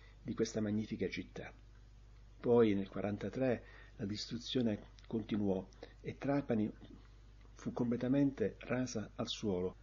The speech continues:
Quello che noi chiediamo è che Trapani possa ritornare ad essere quella che è stata, la capitale della Sicilia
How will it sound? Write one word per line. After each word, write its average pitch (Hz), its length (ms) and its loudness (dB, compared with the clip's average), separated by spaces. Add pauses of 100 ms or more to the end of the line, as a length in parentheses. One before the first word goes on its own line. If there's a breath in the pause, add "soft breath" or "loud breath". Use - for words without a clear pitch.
(380 soft breath)
Quello 127 220 4
che 123 100 2
noi 123 120 6
chiediamo 110 460 4
è 101 40 0
che 98 420 0 (280)
Trapani 117 420 2
possa 107 340 -2
ritornare 101 460 0
ad 104 60 2
essere 107 280 0
quella 98 240 -4
che - 120 -6
è - 20 -4
stata, 92 560 -6 (440 loud breath)
la 113 120 -6
capitale 110 720 4 (380 loud breath)
della 107 600 0
Sicilia 95 680 -2